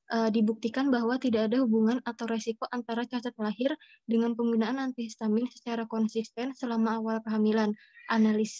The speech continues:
ini menunjukkan bahwa, eh, penggunaan H satu blocker selama kehamilan tidak meningkatkan resiko teratogenik pada bayi. Kemudian untuk pemberian obat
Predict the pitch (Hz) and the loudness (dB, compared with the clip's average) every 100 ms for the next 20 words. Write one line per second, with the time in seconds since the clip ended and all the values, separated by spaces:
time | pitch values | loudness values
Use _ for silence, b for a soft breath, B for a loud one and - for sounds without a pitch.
0 | - 214 262 262 247 220 214 240 240 220 | 0 2 4 2 4 2 2 0 2 0
1 | 208 220 262 _ _ _ _ _ - 226 | 0 -2 -2 _ _ _ _ _ -8 -2
2 | 226 226 220 233 226 220 220 226 233 220 | 2 2 0 2 6 6 6 2 -2 -6
3 | B B - 240 233 226 220 214 - 208 | B B -2 0 0 0 2 2 0 -2
4 | 254 254 226 220 220 220 208 208 240 247 | -2 -4 0 2 2 2 2 2 0 0
5 | 220 214 214 214 208 - 240 240 226 226 | 4 4 4 0 -6 -6 -4 -4 -6 -12
6 | 226 226 220 214 202 226 - 220 208 208 | -10 -6 -4 -2 0 0 0 -4 0 0
7 | 202 202 _ _ _ _ _ _ _ _ | 0 0 _ _ _ _ _ _ _ _
8 | _ _ _ _ 226 233 226 262 269 254 | _ _ _ _ 2 4 4 2 2 2
9 | 247 247 240 _ _ _ _ _ _ _ | 2 0 0 _ _ _ _ _ _ _
10 | - - _ _ _ - 240 233 233 233 | -20 -20 _ _ _ -6 2 4 6 4
11 | 226 226 220 233 208 220 | 4 2 2 0 4 2